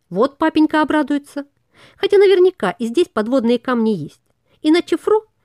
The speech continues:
эту технологию повсеместно бы использовали. У них же этого не наблюдалось. По крайней мере, я упоминаний в ноосфере о чём-то подобном не встречал. Напротив,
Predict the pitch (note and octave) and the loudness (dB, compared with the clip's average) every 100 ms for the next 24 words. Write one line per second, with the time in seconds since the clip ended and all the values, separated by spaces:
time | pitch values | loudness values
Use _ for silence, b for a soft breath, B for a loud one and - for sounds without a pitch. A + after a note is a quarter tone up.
0 | _ - D4 - - D#4+ F#4+ - E3 C#4+ | _ -6 -4 -2 0 2 0 0 -8 -8
1 | - D#4 A3 - F3+ F3 F#3+ _ D#3+ D3+ | -2 0 0 -2 -6 -6 -8 _ -10 -8
2 | D3+ D3+ G3 _ _ _ b b - F4 | -10 -12 -14 _ _ _ b b 2 4
3 | F#4 F4+ F4+ E4 D#4+ E4 D#4 F4 G3+ D3+ | 4 2 0 0 2 2 2 0 -2 -6
4 | F3+ _ _ _ _ b b _ E4 F4+ | -8 _ _ _ _ b b _ -4 2
5 | D#4 E4 G4 C4 G#3 C4 A#3 A#3 C4 B3 | 4 6 4 4 0 -2 -2 -2 0 0
6 | F3+ F3 A3+ A#3 B3+ C4 - G4+ F3+ - | -2 -4 -6 -4 -4 -4 -2 -2 -2 -12
7 | _ C4 - C#4+ B3+ B3+ C4+ F#4 G#3+ G3+ | _ -10 -2 -2 -2 -4 -2 0 0 -2
8 | B3+ - C4 _ E3+ C#3+ - _ _ _ | -4 -8 -20 _ -12 -12 -14 _ _ _
9 | _ b b D4 G4 - F3 - | _ b b -4 -2 -2 -2 -6